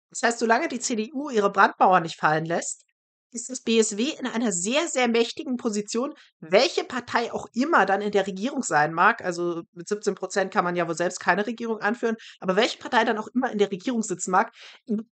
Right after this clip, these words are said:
alle Bedingungen aus der Opposition heraus aufzuzwingen,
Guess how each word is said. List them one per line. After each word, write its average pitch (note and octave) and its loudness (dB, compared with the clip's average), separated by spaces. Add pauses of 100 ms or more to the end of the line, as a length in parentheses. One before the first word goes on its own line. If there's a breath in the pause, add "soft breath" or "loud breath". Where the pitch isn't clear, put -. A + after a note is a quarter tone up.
alle F#4 2
Bedingungen C4+ -2
aus G#3 -2 (240)
der G#3 -2
Opposition G#3 -2
heraus G#3 2
aufzuzwingen, G#3+ 0